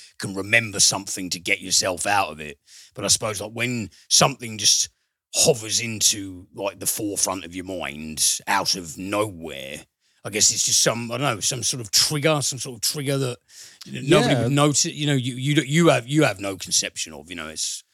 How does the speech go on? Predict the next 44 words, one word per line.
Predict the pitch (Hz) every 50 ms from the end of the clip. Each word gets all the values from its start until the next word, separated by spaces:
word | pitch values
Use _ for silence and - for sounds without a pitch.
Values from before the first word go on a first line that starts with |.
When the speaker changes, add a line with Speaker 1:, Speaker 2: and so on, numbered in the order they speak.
| _ -
Speaker 2:
That, | 165 175 190 175 151
uh, | 147 147 143 139 135
actually | 131 117 - - 120 107 98 - -
ties | - - 131 127 120 110
in | 120 120
nicely | 120 123 123 113 - 120 107
to | - 113
the | 117 117 117
next | 123 127 147 - -
bit, | - 175 147
actually, | 113 120 117 - 117
because | 110 104 107 120 104
th-, | 104 120 120
this | 120 131 127 -
is | 151 143 127
about, | 110 113 107 107 107
um, | 104 104 104 104
triggers | - - 127 104 107 104 -
to | - 113
your | 104
memory. | 104 104 101 107 107 101 95 _ _ _ _ _ _ - _ _ _ _ _ _ _ _ _ _ _ _ _ _ _ _ _ _
Entering | - 180 208 220 - - 254 240 226
or | 175 151 165 180 156
exiting | 156 - - - - - 151 143
through | 131 - 143 135
a | 131 120
doorway | 107 - 135 143 160 139 104 107 98 92 101 110 - _ _ -
serves | - - - 170 180 196 196 202
as | 170 160
an | 165 160
event | 139 131 120 117 151 180 190 190 - -
boundary | - 101 117 110 107 107 104 104 107 104 110 117
in | 110 113
the | 113
mind, | 117 127 123 107 98 95 98 - - _ _ _ _ _ _
which | - 139 143 -
separates | - 220 208 - 190 185 185 - -
episodes | 190 190 - - - 220 202 175
of | 156
activity | 160 160 170 - - - 156 135 120 - 113 113
and | 123 120 110 -
files | - - 143 151 160 160 143
them | - 139 127
away, | 127 123 135 143 127 110 101 - -